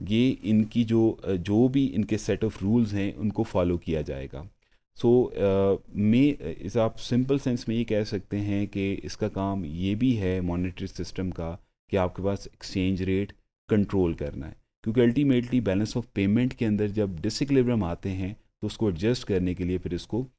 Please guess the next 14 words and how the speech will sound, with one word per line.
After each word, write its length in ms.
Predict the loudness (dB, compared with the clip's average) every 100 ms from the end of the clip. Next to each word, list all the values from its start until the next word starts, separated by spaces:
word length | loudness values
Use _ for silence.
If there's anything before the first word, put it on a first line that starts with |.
| _ _
अ, 240 | -4 -2 -2 -2 -2
as 80 | 0
a, 180 | -2 -4 _ _ -8
अ, 420 | -4 -2 -4 -4 -8 -12 -12 -6 -4
as 100 | 0
a 140 | -2 -2 _ -2 4
governing 440 | 6 8 6 4
body 340 | 4 2 0 0
कह 160 | 0
लें 180 | 0 0
या 240 | 0 -2
as 60 | 0
a, 40 |
अ, 520 | -2 -2 -8 -10 -8